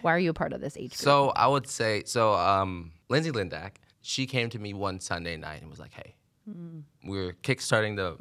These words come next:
Speaker 2: the, the program, the middle school program here at, at Matthews, and we won't, and I'm, and
Speaker 1: Mm.
Speaker 2: me and Lindsay didn't know each other at all. Um, and she was like, "Well, I feel like I've heard so much about you, and I feel like
Speaker 1: Mm.
Speaker 2: you should come do this with me."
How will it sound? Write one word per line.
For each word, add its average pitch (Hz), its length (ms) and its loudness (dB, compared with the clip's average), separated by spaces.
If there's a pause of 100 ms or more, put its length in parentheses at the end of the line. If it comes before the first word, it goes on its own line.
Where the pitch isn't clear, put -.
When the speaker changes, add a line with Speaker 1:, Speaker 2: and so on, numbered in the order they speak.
(120)
Speaker 2:
the, 85 320 -6
the 85 60 -10
program, 87 520 -6
the 85 160 -4
middle 87 220 -6
school 87 180 -8
program 85 420 -12
here 80 160 -14
at, - 180 -14 (380)
at - 120 -10
Matthews, 85 680 -10
and 82 100 -14
we 85 60 -10
won't, 82 200 -10
and 92 140 -4
I'm, 87 140 -4 (200)
and 113 260 -4
Speaker 1:
Mm. 156 120 -6
Speaker 2:
me 160 160 2
and 165 80 2
Lindsay 120 160 2
didn't 107 160 -6
know 95 120 -2
each 85 100 -6
other 78 160 -4
at 62 60 -6
all. - 180 -10 (480)
Um, 87 360 0
and 87 120 -10
she - 120 -8
was 87 160 -8
like, 87 200 -4
"Well, 147 320 2
I 123 80 2
feel 135 200 -6
like 139 240 -4 (240)
I've 104 140 0
heard 123 200 -2
so 127 80 -2
much 120 120 -2
about 120 260 -6
you, 95 100 -10 (480)
and 90 120 -4
I 87 80 -4
feel 101 220 -2
like 98 100 0
Speaker 1:
Mm. 180 180 -6
Speaker 2:
you 92 280 -6
should 82 560 -8 (320)
come 80 400 -6 (380)
do 82 120 -8
this 78 180 -12
with - 160 -20
me." - 140 -20